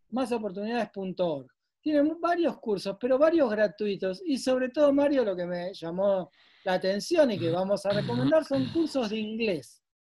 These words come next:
Speaker 1: O sea que en este momento la, la capacitación en idioma,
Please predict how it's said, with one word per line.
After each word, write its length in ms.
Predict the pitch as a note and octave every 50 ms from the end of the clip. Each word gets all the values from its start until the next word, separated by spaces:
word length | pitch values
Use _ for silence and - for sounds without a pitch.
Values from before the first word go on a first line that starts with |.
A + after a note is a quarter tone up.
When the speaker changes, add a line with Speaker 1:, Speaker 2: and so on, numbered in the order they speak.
| _ _ _ _ _ _ _ _
Speaker 1:
O 60 | - D#3
sea 80 | E3 D#3+
que 80 | F3
en 60 | F3
este 180 | F3+ F3 D#3+ F#3
momento 460 | F#3+ F#3+ G3 G#3+ A#3+ A#3+ A#3+ A3+ G#3
la, 220 | F#3+ F#3 E3+ D#3+ D#3
la 120 | D#3+ D#3+
capacitación 920 | - F3+ D#3+ - - D#3 D#3 - F3 E3 - D#3+ D3+ - - G#3 G#3+ G3+ G3
en 140 | F#3+ F#3+ G3
idioma, 680 | G#3 G#3+ A#3 B3 B3+ B3+ B3+ B3 C4 C4 B3 B3